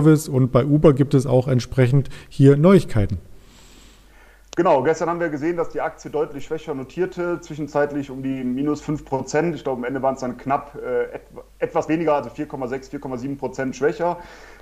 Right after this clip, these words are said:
Speaker 2: Warum? Es gab hier eine Entscheidung in Großbritannien, und zwar darf Uber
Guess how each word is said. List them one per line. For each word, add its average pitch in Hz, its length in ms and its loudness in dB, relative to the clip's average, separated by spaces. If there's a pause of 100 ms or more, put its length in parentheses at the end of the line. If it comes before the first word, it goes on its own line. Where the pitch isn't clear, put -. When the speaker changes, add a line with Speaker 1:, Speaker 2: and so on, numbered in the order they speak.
Speaker 2:
Warum? 180 500 0
Es 123 200 -8
gab 143 200 -2
hier 147 300 -2
eine 131 280 -8
Entscheidung 143 640 -6
in 131 120 -8
Großbritannien, 165 1040 -6
und 131 240 -10
zwar 127 340 -2
darf 131 360 -4
Uber 143 540 -2